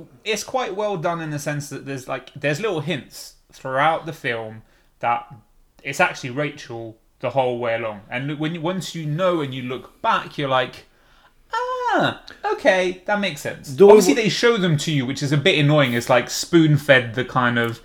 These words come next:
Speaker 2: The only
Speaker 1: "Here's
Speaker 2: one
Speaker 1: what you missed."
Speaker 2: The only one that I was like, "What the fuck is it?" is when the police officer's like, "Say your name.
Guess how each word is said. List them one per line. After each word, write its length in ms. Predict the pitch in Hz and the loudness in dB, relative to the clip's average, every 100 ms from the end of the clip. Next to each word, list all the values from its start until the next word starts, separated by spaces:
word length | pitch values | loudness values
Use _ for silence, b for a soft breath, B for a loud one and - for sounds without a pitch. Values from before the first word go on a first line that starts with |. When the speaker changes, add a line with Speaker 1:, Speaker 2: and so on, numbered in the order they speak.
| - | 4
Speaker 2:
The 80 | 190 | 8
only 120 | 202 | 10
Speaker 1:
"Here's 80 | 160 | 10
Speaker 2:
one 60 | 151 | 8
Speaker 1:
what 80 | 139 | 6
you 140 | 139 | 4
missed." 560 | 170 139 - - - 135 | 6 4 2 -8 -6 0
Speaker 2:
The 80 | |
only 180 | 185 196 | 2 2
one 320 | 160 160 160 | 2 2 2
that 220 | 139 131 135 | 0 -2 -2
I 80 | |
was 160 | 131 120 | -2 -2
like, 160 | 127 127 | -2 -2
"What 100 | 151 | -4
the 80 | |
fuck 140 | 127 143 | -6 -6
is 80 | 139 | -4
it?" 180 | 156 156 | -4 -4
is 160 | 131 | -2
when 140 | 135 135 | 0 0
the 100 | 131 | -2
police 340 | - 151 - | -2 -2 0
officer's 520 | 127 - 117 127 113 | -2 -2 -6 -4 0
like, 360 | 120 127 - - _ - _ _ | 0 -2 -6 -20 _ -20 _ _
"Say 280 | - - 147 | -8 2 4
your 200 | 135 131 | 4 2
name. 500 | 135 139 120 104 | 4 4 2 -2